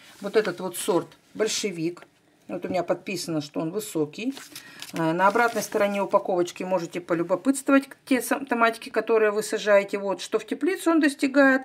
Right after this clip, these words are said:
при формировке, при формировке, да, растений до полутора метров.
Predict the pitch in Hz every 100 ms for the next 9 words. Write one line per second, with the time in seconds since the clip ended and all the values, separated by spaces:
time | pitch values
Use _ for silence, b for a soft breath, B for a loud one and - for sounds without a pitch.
0 | B B B B - 240 247 240 233 233
1 | 226 - 240 220 214 226 - 214 226 208
2 | 208 208 202 202 202 - 202 196 190 180
3 | - 185 190 349 359 208 254 208 180 165
4 | 160 170